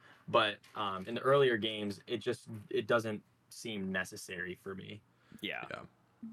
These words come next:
Speaker 2: I think something they could have done was not just have, like, the one perk. Like, let's say you buy, let's say you buy Speed Cola.
Speaker 3: Yeah.
Speaker 2: Ma-, I wish they had, like, challenges associated with it. So, like, let's say you reload, like, five thousand times, like, something crazy. Maybe
Speaker 3: Mm-hmm.
Speaker 2: you get, like, the perk pro version of it where,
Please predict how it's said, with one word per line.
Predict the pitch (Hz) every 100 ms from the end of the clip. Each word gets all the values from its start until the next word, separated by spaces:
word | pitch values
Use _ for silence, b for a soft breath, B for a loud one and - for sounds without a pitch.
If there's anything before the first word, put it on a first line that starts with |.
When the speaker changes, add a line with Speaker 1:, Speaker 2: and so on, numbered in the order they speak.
| - _ _ _
Speaker 2:
I | 113
think | 185 165
something | - 143 135
they | 107 92
could | 127
have | 107
done | 95 87 85 82
was | 87 85 82 82 - - _ -
not | 101 101 - 101
just | 101 -
have, | - 87 87 - _ _ _
like, | - 90 -
the | 92
one | 82 85
perk. | 87 98 92
Like, | 90 87
let's | 127
say | - 104
you | 95
buy, | 92 87 85 82 82
let's | - 139
say | 139
you | 107
buy | 95
Speed | - 101
Cola. | - 87 73 76 _ _ -
Speaker 3:
Yeah. | 110 - _ _ -
Speaker 2:
Ma-, | 135 135
I |
wish | 180 202
they |
had, | 170
like, | 117 92
challenges | - 110 98 95
associated | 85 - 90 90 80
with | 82 82
it. | 85
So, | - 95
like, | 92
let's | 113 117
say | 120
you | 107 98
reload, | 98 101 98 92
like, | 85 80 _ -
five | 123 123
thousand | 120 104 101 90
times, | 101 92 85
like, | 92
something | 135 120 92 78 -
crazy. | - 107 101 85 82 90
Maybe | 139 110
Speaker 3:
Mm-hmm. |
Speaker 2:
you | 110
get, | 98
like, | 90 87
the | -
perk | - 92 -
pro | 98 87
version | 80 80 80
of | 78 80
it | 78
where, | 85 78 78